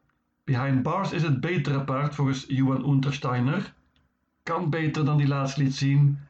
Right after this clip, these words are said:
En, eh, in dat geval is het een outsider. Nummer zeven, Upside Face, spurte heel goed laatst. Paard is flink verbeterd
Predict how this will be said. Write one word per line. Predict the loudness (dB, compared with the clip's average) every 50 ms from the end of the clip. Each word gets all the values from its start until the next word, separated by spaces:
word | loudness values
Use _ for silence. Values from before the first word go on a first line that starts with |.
| _ _ _ _ _ -6
En, | -4 -4 -2 -2 -2
eh, | -2 -2 -2 0
in | 0 0
dat | 0 0 -2
geval | -2 -4 -4 -2 -2 -2 0 -2 -2 -4 -8 _ _ _ _ _ -6
is | -6 -4
het | -2 0
een | 0 0
outsider. | 0 0 -2 -4 -4 -4 -4 -2 -2 0 0 0 -2 -2 -4 -8 -16 _ _ _ _ _ _ _ _ _ _ _ _ _ _ -2
Nummer | 0 2 2 2 2
zeven, | 0 0 0 0 0 -2 -4 -6 -6
Upside | -8 -8 -6 -8 -8 -6 -4 -2 -2 -2
Face, | -4 -6 -8 -6 -4 -4 -2 -2 -2 -2 -4 -8 -10 -12 -14
spurte | -18 -18 -10 -6 -4 -4 -2 0 0
heel | 0 0 0 0 -2
goed | -2 0 0 0 0
laatst. | 0 0 0 -2 -4 -4 -6 -10 -16 -20 _ _ _ _ _ -8
Paard | -4 -4 -2 -2
is | -4 -6
flink | -8 -8 -6 -6 -4 -4
verbeterd | -2 -2 -2 0 0 0 0 0 0 -2 -4 -6 -12